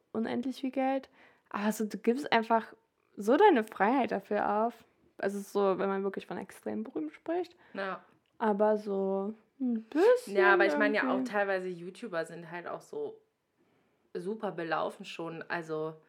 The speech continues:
Speaker 2: so, so eine Bibis Beauty Palace kann halt auch nicht mehr einfach auf die Straße gehen, ohne angequatscht zu werden.
Speaker 1: Ja, und das würde mich nerven. Ich hasse Smalltalk, also würde es mich noch mehr nerven. Stell dir vor, so,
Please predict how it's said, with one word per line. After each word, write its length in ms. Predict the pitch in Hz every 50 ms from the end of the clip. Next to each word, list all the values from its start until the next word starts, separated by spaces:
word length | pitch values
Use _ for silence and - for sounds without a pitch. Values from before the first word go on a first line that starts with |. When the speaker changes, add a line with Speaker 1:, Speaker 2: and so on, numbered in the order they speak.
| _ _ _ _ _ _ _ _ _ _ -
Speaker 2:
so, 420 | - - 185 175 175 165 - - 175
so 100 | 175 180
eine 380 | 170 - 175 180 170 160 - - -
Bibis 400 | 175 170 190 180 185 185 180 -
Beauty 200 | - 180 202 196
Palace 420 | 196 185 175 165 - 190 196 -
kann 200 | - 190 185 175
halt 160 | 180 175 - -
auch 160 | - 170 175
nicht 160 | 196 185 -
mehr 120 | 180 -
einfach 240 | - - - 180 175
auf 100 | 175 -
die 100 | - 185
Straße 320 | - - 175 170 170 175 170
gehen, 220 | 170 165 170 160
ohne 400 | - - 170 175 165 120 - - _ _ _ _ _ _ _ _ - -
angequatscht 680 | 180 208 196 185 180 - - - 160 - - - _
zu 160 | - 185 170
werden. 240 | 165 160 160 160 165
Speaker 1:
Ja, 180 | 226 220 226 240
und 100 | 247 240
das 140 | 240 233 233
würde 220 | 240 247 240 254
mich 220 | 247 240 220 226
nerven. 380 | - 214 214 214 214 220 220 214
Ich 140 | 214 220 -
hasse 200 | 220 208 202 196
Smalltalk, 640 | - - 196 196 202 202 202 - - 196 190 190 190
also 220 | - 196 190 196 196
würde 160 | 196 196 196
es 160 | 196 190 -
mich 160 | 196 190 -
noch 80 | - 196
mehr 140 | 196 202 202
nerven. 260 | 202 202 196 - 208
Stell 180 | - - 220 233
dir 60 | 233 226
vor, 320 | - 240 226 226 240 247 - - - - - - _
so, 220 | _ - - 208